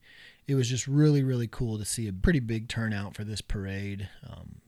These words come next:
so many people enjoy it, so many people like it, and truth be told, a lot of people are like, "Man, make sure I'm there next year."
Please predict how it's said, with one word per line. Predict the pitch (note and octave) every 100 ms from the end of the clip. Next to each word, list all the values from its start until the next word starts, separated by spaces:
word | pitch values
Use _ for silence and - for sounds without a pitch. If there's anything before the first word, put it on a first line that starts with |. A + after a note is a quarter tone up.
| _
so | - - - C#3 C#3
many | B2+ A2+
people | - B2 G#2+ F#2
enjoy | F2+ G2 G#2 G2+
it, | G#2 G2+
so | - D#3 D#3
many | B2 F#2+
people | A2 - D#2+
like | F#2 G#2+ G#2
it, | A2 G#2 - - - - - _
and | G2 F#2+ F#2
truth | - C#3
be | A#2
told, | - C#3 A#2+
a | G2
lot | A2 A2+
of |
people | A#2 A2+
are | G#2
like, | F#2+ -
"Man, | G2+ G#2+ G2 F2+ E2
make | A2 B2 B2
sure | - C3+ A#2
I'm | A2+ A2
there | A2 G#2
next | G#2 G2+ - -
year." | D2 D#2+